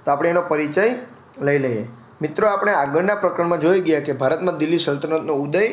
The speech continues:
અને અસ્ત કેવી રીતના થયો. બરોબર? સમજી ગયા હતા? નવો વીડિયો જોયો હોય તો તમે પ્લેલિસ્ટમાં જઈ અને વીડિયો જોઈ લ્યો.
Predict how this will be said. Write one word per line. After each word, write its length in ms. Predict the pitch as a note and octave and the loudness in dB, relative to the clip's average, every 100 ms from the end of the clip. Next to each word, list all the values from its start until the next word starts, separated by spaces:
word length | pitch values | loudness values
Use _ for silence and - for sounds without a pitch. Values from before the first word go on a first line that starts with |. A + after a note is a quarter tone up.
| - - - - | -6 -16 -10 -8
અને 100 | - - | -4 -4
અસ્ત 340 | G#3 - - | -4 -6 -2
કેવી 220 | F3+ F3+ | 2 2
રીતના 240 | E3 C#3 B2 | 0 -4 -6
થયો. 160 | A#2 A#2 - - C3+ | -8 -14 -20 -12 -2
બરોબર? 340 | E3 G3 G#3+ | 0 2 0
સમજી 320 | - D#3+ F3+ | -2 -2 0
ગયા 120 | F#3 | 0
હતા? 160 | G3 G3+ G3 - - D#3 | 0 -2 -2 -12 -8 0
નવો 120 | F3+ | 2
વીડિયો 240 | G3 G3 | 4 4
જોયો 260 | F#3 F#3+ F#3+ | 4 4 4
હોય 160 | G#3+ A3+ - - - | 2 -2 -10 -20 -4
તો 100 | F#3+ | -2
તમે 240 | F#3 F#3 | 0 -2
પ્લેલિસ્ટમાં 640 | G3 E3 F3 F3+ F3+ F#3+ F3+ | 0 0 2 0 0 -2 0
જઈ 140 | G#3+ | 0
અને 200 | - E3+ | 0 -2
વીડિયો 580 | D3+ D3 G3 D4+ - - - D3 | -2 2 2 2 -4 -14 -16 0
જોઈ 260 | E3+ F3 | 2 2
લ્યો. 200 | C#3+ A#2+ | 2 -2